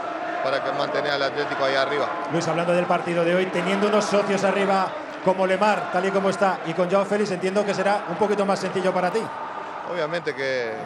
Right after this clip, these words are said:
Speaker 1: que cuando tenés jugadores de calidad que, que están a buen nivel, que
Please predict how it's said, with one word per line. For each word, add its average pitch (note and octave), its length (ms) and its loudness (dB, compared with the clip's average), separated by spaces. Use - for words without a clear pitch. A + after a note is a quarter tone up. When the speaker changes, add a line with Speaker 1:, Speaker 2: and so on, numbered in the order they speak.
Speaker 1:
que A#2 80 -6
cuando B2+ 260 -6
tenés B2+ 200 -4
jugadores B2+ 320 -2
de A#2+ 80 -4
calidad B2+ 460 -4
que, A#2 240 -6
que B2+ 60 -8
están C3+ 220 -4
a C3 60 -4
buen C3 200 -4
nivel, B2+ 360 -2
que A#2 280 -2